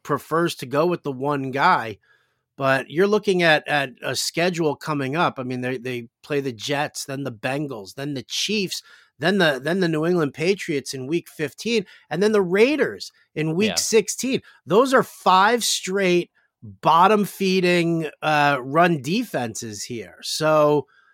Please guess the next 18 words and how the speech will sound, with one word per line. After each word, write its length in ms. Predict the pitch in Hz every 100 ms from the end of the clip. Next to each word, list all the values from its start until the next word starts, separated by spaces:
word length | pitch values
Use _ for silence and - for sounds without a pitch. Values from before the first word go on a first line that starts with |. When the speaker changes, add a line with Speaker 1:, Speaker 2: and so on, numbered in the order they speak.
| _ _ _ _
Speaker 1:
you 120 | 185 196
know, 140 | 156
this 240 | 156 214
could 280 | - 220 208
be 160 | 190 202
a 60 |
situation 960 | 170 208 196 180 165 175 233 208 185 156
where 480 | 160 156 151 143 139
we 380 | 120 127 165 202
just 180 | 202
wanna 240 | 170 165 156
take 300 | - 160 -
all 220 | - 165
the 80 | 175
pressure 480 | 170 180 175 - 151
off 320 | 127 156 156
of 180 | 131 -
Tua, 520 | - 214 240 135 131